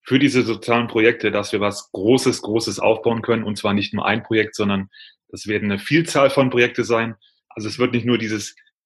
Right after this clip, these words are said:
ganz gigantische, riesensoziale, größte Projekt geben, sondern wir werden natürlich auch da weitere Projekte starten,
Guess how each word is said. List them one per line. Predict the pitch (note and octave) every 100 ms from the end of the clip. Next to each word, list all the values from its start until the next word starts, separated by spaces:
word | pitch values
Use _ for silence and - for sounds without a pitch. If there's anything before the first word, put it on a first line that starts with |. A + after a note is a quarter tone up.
| _
ganz | - C3+ D3+ -
gigantische, | - C3 D#3+ D3 D3 C#3+ C#3+ - _
riesensoziale, | - D#3 D3 C3 C3 - B2+ B2+ A#2
größte | - C#3 D#3+ D3
Projekt | C#3 C3+ B2
geben, | B2+ B2 A#2+
sondern | A#2 A2
wir | G#2
werden | A2 A#2
natürlich | A2+ G#2 A2+ G#2+ -
auch | G#2 -
da | G#2 G#2+ A2+ - - - -
weitere | G#2 C3 C3+
Projekte | B2 B2 A#2 - A2+
starten, | - G#2 A2+ A#2+ G#2+